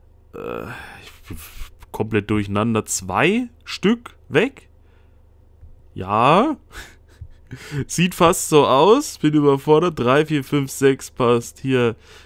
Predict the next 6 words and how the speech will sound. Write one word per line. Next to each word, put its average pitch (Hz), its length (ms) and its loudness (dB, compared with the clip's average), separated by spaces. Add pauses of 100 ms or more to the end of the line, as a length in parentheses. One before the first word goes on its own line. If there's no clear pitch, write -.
(120)
Jutesto. 147 920 -2 (280)
Jutesto 277 880 0
grad 185 240 0
mal 165 160 0
zwei 180 480 -4
Stück. - 540 -4